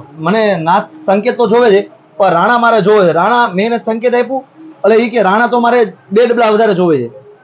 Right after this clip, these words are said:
તો એના ઉપરથી કહી શકાય કે અને પોતાને સારી વેરાયટી લાગી. ગયા વર્ષે એવું કહે છે કે મારો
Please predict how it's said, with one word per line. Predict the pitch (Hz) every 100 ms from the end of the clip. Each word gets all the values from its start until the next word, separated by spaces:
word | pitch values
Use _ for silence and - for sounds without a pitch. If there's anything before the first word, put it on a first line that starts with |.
| -
તો | 240 240
એના | 214 254
ઉપરથી | 254 247 247 240
કહી | 233 247
શકાય | 233 240 226
કે | 226
અને | 208 214 233
પોતાને | - 214 254 247
સારી | 240 226
વેરાયટી | 226 220 208
લાગી. | 208 202
ગયા | 175 180 233
વર્ષે | 233 226 233
એવું | 226 233 220
કહે | 233
છે | 220 208
કે | 214
મારો | 208 214 208